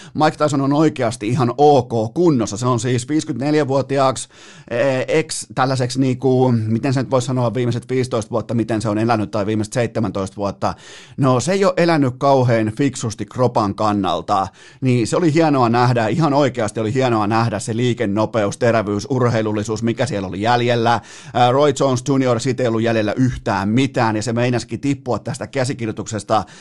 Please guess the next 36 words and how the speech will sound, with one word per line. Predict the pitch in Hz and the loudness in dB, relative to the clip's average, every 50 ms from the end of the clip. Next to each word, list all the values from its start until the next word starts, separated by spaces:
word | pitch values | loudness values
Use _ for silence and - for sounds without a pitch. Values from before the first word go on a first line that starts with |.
| - - - - _ | -20 -20 -20 -10 _
pois, | - 147 147 143 - | 2 4 4 4 4
koska | - 123 - - 113 | 0 -4 -8 -6 -4
se | 120 | -2
ei | 117 117 | -2 -2
pystynyt | 120 120 117 123 131 127 120 127 | 0 -2 -2 0 0 0 0 0
tekemään | 151 139 - 139 120 110 107 98 | 0 0 2 2 2 2 2 0
tuo | - 110 104 101 | 0 -2 -2 -2
kehässä | - 123 120 120 113 - - - - | 0 0 0 0 0 -2 -4 -6 -4
yhtikäs | 147 165 170 - - - 127 104 - 113 110 98 - 117 | -2 -2 -2 -4 -4 -6 -6 -6 -4 -4 -6 -4 -4 -2
mitään, | 117 120 123 123 120 113 101 95 78 | -2 -2 0 0 0 -2 -2 -2 -2
vaikka | 104 104 - - | -4 -4 -4 -6
sen | 110 110 107 - - | -6 -6 -6 -2 0
aktiiviura | 139 131 131 - - 127 123 117 - - 120 123 110 104 | -2 -2 -2 -2 -4 -2 -2 0 -2 -2 0 0 0 2
on | 110 117 120 117 - - - - - - - - - | 2 2 0 -2 -6 -12 -16 -18 -18 -18 -16 -8 -4
loppunut | 131 135 139 147 147 127 - 131 123 120 107 | 0 2 2 2 2 0 -2 -2 -2 0 0
vasta | 110 120 123 123 123 | -2 -2 -2 -2 -2
suurin | 135 131 131 120 107 | 0 0 0 0 0
piirtein | 123 117 - - 113 107 110 | -2 -4 -2 -2 -2 0 2
kolme | 135 131 123 117 110 104 | 2 4 4 4 2 0
vuotta | 87 101 90 76 - - 92 | -2 -4 -6 -6 -6 -8 -8
sitten. | - 120 117 110 - - _ - 117 98 85 - - - - - - - 156 135 - | -4 -4 -4 -4 -6 -6 _ -4 -4 -4 -6 -8 -12 -16 -20 -20 -20 -20 -20 -10 -4
Joten | - 135 123 127 131 127 117 110 | -4 -2 -2 0 0 -2 -2 -2
tota, | 135 131 123 127 - 131 123 135 | -2 -4 -4 -4 -4 -4 -2 -2
ne | 175 247 269 | -2 -2 -2
lähti | 285 254 - - 185 | -2 -4 -2 -2 -2
ryöstää | 196 277 302 277 - - - - 123 120 107 | -2 2 2 2 2 2 0 0 0 0 2
meidät. | 117 123 123 120 113 101 - - | 2 4 4 2 2 0 -2 -4
Siis | - 117 110 | -6 -6 -4
mä | - 131 240 285 | -2 0 0 2
ar-, | 311 - - | 0 0 0
mä | 233 294 | -2 0
rakastan, | 302 277 269 - - 180 - - 117 | 0 0 0 0 -2 -2 -2 -4 -4
mä, | 123 220 247 | -4 -2 -2
mä | - 254 254 | -2 -2 -2
tykkään, | - 226 214 - - 180 165 147 | -2 -4 -6 -2 0 2 2 4
mä, | 160 160 156 139 | 6 4 4 4